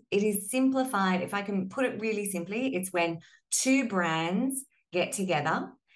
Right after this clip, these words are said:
and they do a deal where they create something for their mutual customer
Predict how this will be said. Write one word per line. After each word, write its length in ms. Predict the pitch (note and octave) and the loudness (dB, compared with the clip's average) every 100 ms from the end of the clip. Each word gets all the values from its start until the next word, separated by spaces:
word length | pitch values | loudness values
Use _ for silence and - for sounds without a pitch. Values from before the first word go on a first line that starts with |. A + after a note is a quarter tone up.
| - - _ | -20 -20 _
and 240 | F3+ F3+ F3+ | -2 0 2
they 320 | F3 F3+ F#3 | 2 4 4
do 260 | F#3 G3+ | 4 4
a 60 | A3 | 4
deal 560 | F#3+ E3+ D#3+ E3 B3 - - _ | 2 0 -2 -2 -6 -8 -16 _
where 180 | F3+ F3 | 2 4
they 460 | E3+ E3+ E3 E3 - | 4 2 0 -4 -8
create 600 | - F#3+ F3+ F#3+ G3+ - | -6 0 4 4 2 -4
something 760 | - F3 - - D3 D3+ D#3+ - | -6 -6 -8 -8 -6 -6 -8 -4
for 160 | F3 E3+ | 0 4
their 200 | F3 E3+ | 4 4
mutual 720 | E3+ F#3 A#3 A3+ - F3 D#3 | 4 6 4 2 -2 -2 -2
customer 720 | - C#3+ B2+ - C3 - C4+ | -6 -8 -10 -4 -4 -4 -6